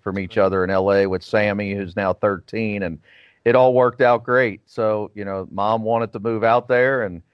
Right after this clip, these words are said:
and Mick, Mick wanted to obviously take the challenge. So I think it was a little bit more of a challenge than he thought, uh, once we got to practicing.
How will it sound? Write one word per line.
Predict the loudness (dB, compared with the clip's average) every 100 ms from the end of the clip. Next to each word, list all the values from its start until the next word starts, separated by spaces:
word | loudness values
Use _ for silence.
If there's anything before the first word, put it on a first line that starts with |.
| _ _ _
and | -8 -4
Mick, | -4 -6 -14 -8
Mick | -6 -4
wanted | -2 -2 0
to | 2
obviously | 2 2 -4 -6 -8 -8 -10
take | -4 -4 -6
the |
challenge. | -6 -2 0 0 -2 -6 -10
So | -4 -2 -4 -8 _ _ _
I | -6
think | 0 0 0
it |
was | -2 0
a | 0
little | 2 2
bit | 2 0
more | 2 2 2
of |
a | 0
challenge | -2 0 2 0 -2 -8 -8
than | -6 -6
he | -8 -2
thought, | 2 2 0 -4 -20 _ -6
uh, | -4 -2 -2 -4
once | -6 -8 -8 -8
we | -8
got | -2 -2 -2
to | -6
practicing. | -4 -2 -2 -6 -6 -6